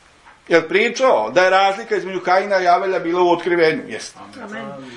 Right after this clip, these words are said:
Speaker 1: Jel pričao da je razlika između Mojsija i Valama bila u otkrivenju? Jeste. Jel pričao da je razlika u Isusovo vreme između Jovana Krstitelja i Fariseja bila u otkrivenju? Jeste. Jel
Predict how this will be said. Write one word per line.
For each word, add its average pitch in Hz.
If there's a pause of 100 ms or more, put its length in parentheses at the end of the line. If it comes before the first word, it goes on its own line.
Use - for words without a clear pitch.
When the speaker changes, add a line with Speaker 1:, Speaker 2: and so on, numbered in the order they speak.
Speaker 1:
Jel 170
pričao 214
da 190
je 180
razlika 196
između 185
Mojsija 190
i 180
Valama 185
bila 180
u 185
otkrivenju? 175
Jeste. - (580)
Jel 160
pričao 220
da 202
je 190
razlika 196 (460)
u 190
Isusovo 190
vreme 175
između 165
Jovana 190
Krstitelja 196
i 165
Fariseja 180 (280)
bila 190
u 185
otkrivenju? 185 (160)
Jeste. - (380)
Jel 190